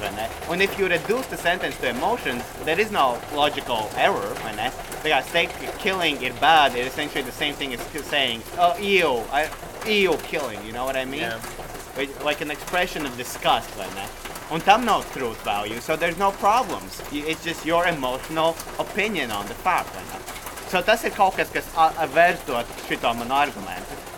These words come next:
Speaker 1: So, bet mans attack ir tieši uz, man, man šķiet, ka, un I would have to maybe come up with more points, but, um, man šķiet, ka, ja tu pieņem tādu ļoti konkrētu, there exists moral facts, or at least kind of objective values,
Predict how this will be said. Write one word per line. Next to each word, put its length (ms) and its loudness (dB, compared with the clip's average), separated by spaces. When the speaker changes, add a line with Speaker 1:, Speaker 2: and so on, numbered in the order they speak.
Speaker 1:
So, 100 4
bet 180 -2
mans 220 0
attack 380 2
ir 60 -2
tieši 400 -2
uz, 80 -8
man, 240 -2
man 140 0
šķiet, 260 -4
ka, 100 0
un 140 2
I 160 0
would 120 -4
have 280 2
to 80 -8
maybe 220 0
come 240 -4
up 200 2
with 180 -4
more 240 0
points, 540 -6
but, 180 -6
um, 160 -4
man 80 -6
šķiet, 220 -2
ka, 100 -2
ja 80 -2
tu 140 -6
pieņem 340 0
tādu 320 -2
ļoti 320 -2
konkrētu, 640 -2
there 140 2
exists 540 -4
moral 260 0
facts, 460 0
or 140 -2
at 120 -4
least 300 -2
kind 160 0
of 160 -4
objective 480 -2
values, 560 0